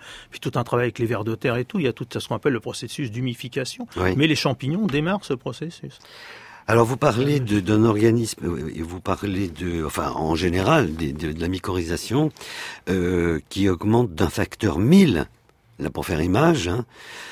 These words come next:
Speaker 2: euh, la capacité, euh, racinaire d'un arbre. C'est un, invraisemblable, on est étonné. Donc, euh, Xavier Carteret, vous disiez que c'était planqué, oui, c'est planqué, quoi. Enfin, le, l'activité <laughs> la plus importante. Et,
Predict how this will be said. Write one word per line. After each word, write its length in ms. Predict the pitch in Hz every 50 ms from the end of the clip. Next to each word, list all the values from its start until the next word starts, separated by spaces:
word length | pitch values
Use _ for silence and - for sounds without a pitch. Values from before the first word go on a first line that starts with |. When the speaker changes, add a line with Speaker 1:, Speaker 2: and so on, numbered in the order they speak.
| - - - _ -
Speaker 2:
euh, 180 | 78 85 85 82
la 120 | 78 85
capacité, 920 | - - 104 - 90 - - - - - - - 117 123 127 127 127 117 101
euh, 380 | 92 87 87 87 85 82 76 71
racinaire 440 | 69 80 78 - - 85 87 85 78
d'un 160 | 78 78 76
arbre. 340 | 71 65 65 62 60 65 - _ _ _ _ _ _ _ -
C'est 140 | - - -
un, 180 | - - - - - - - - - - -
invraisemblable, 720 | - - - - - 98 98 101 120 117 98 78 - - - _ _ -
on 60 | 71
est 80 | 69 76
étonné. 380 | 76 - 92 92 110 113 104 - - - - - - - - -
Donc, 320 | 90 78 - - - -
euh, 160 | 82 73 69 - - - - - - - - -
Xavier 280 | 73 80 82 78 78 73
Carteret, 380 | - 80 76 - 90 87 95
vous 120 | 85 82 73
disiez 320 | 71 76 76 71 90 95
que 140 | - - -
c'était 240 | - - - - -
planqué, 340 | - 69 69 - - 101
oui, 140 | 98 101 101
c'est 100 | - -
planqué, 360 | - - 80 - - 120 104
quoi. 180 | - - - -
Enfin, 220 | - - - - - 52 52
le, 140 | 53 52 -
l'activité 640 | - - - - - - - - 92 - - - 156
<laughs> 0 |
la 140 | - - 117
plus 200 | - 117 - 98
importante. 460 | 87 78 95 87 - - 123 135 123 - - - - - - - - -
Et, 320 | - 123 135 131 131 117